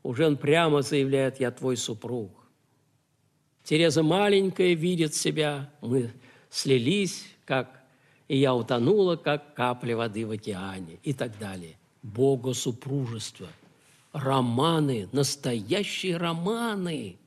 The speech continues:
с образом Христа, мысленным образом Христа. И третье направление —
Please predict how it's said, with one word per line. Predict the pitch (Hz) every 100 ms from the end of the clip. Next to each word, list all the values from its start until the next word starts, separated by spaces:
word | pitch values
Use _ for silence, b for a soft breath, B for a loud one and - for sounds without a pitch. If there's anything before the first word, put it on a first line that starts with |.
| _ _
с | - -
образом | 151 131 123 117 120
Христа, | - 120 - - 117
мысленным | 98 147 175 - 151 139 - -
образом | 127 107 101 110
Христа. | 101 113 107 - - - _ _ _ b b b b b b
И | - 165
третье | - 220 220 165
направление — | 147 131 113 101 90 82